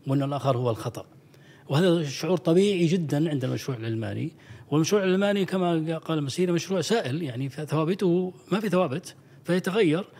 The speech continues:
وكل، وكل، آم، مبدأ من المبادئ الذي يتبناه في مرحلة من المراحل، الذي ينقلب عليه أصلا هو،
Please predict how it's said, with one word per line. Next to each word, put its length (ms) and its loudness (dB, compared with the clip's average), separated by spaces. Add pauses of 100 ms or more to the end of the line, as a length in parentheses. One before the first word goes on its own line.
(100)
وكل، 680 2 (420)
وكل، 760 4 (600)
آم، 380 -2 (240)
مبدأ 720 0
من 100 2
المبادئ 400 2
الذي 160 4
يتبناه 360 -2
في 100 -2
مرحلة 280 0
من 60 2
المراحل، 380 2
الذي 200 6
ينقلب 380 4
عليه 320 4
أصلا 280 -4
هو، 280 -4